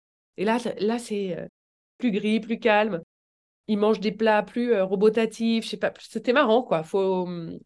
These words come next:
faut aller voir. Donc, on a fait ça et on a fait toute la côte, presque jusqu'à la Corée du Nord. Et à un moment, tu peux plus passer, il y a une, la zone, tu peux plus monter.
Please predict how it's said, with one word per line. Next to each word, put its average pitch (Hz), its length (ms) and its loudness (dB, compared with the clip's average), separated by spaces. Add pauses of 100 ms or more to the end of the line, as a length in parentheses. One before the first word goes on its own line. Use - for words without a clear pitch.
(140)
faut - 180 -2
aller 208 160 2
voir. 160 280 -6 (440)
Donc, 202 180 -8
on 226 100 2
a 220 80 2
fait 226 120 6
ça 269 280 4
et 226 80 8
on 208 100 2
a 208 100 4
fait 220 160 0
toute 320 200 -2
la 262 120 2
côte, 269 340 0
presque 339 320 0
jusqu'à 277 260 0
la 233 120 6
Corée 233 220 4
du 202 120 -2
Nord. 220 180 4
Et 262 60 2
à 214 40 6
un 208 40 2
moment, 208 220 2
tu - 100 -14
peux 208 100 -4
plus 208 140 -8
passer, 208 260 2
il 226 40 2
y - 20 2
a 196 40 2
une, 180 180 -6
la 190 120 -2
zone, 202 300 0
tu 175 100 -20
peux 190 120 -8
plus 220 160 -8
monter. 208 340 -6